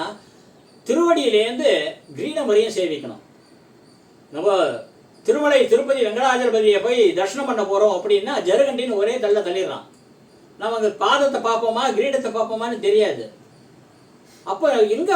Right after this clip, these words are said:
பண்ணணும் அப்படின்னா, இந்த கோபுர வாசல் உள்ள நுழையிறல் பத்தியலா, அந்த கோபுர வாசல் நுழையும் போதே மனசால பெருமாளை சேவிச்சிடணும், பெருமாளோடைய திருவடியை பற்றிடணும். அப்பவே,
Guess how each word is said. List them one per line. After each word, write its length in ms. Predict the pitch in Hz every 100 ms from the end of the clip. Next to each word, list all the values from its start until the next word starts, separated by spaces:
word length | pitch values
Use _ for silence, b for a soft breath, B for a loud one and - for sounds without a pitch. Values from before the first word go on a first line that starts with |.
| -
பண்ணணும் 380 | 254 302 311 277
அப்படின்னா, 440 | 247 269 247 277 254 240 262
இந்த 160 | 247 202
கோபுர 460 | 170 269 285 294 277
வாசல் 440 | 233 233 220 214
உள்ள 140 | 202 202
நுழையிறல் 600 | 175 180 247 277 247 202
பத்தியலா, 420 | 175 175 151 156 190 139 - - - -
அந்த 180 | - 202
கோபுர 460 | 165 190 277 311 320
வாசல் 440 | 285 240 220 214 185
நுழையும் 580 | 165 196 262 277 277 226
போதே 460 | 208 196 202 226 175 160 196 240 294 - - _ - - - - 139
மனசால 800 | 165 226 277 - 269 247 254 262 294
பெருமாளை 540 | 214 220 247 220 190 254 -
சேவிச்சிடணும், 680 | 196 262 254 214 143 - - - _ _ _ - - - - _ _ - -
பெருமாளோடைய 840 | 330 294 294 277 262 240 226 220 262
திருவடியை 560 | - 240 302 277 233 214
பற்றிடணும். 640 | 196 202 320 285 262 208
அப்பவே, 340 | - 262 262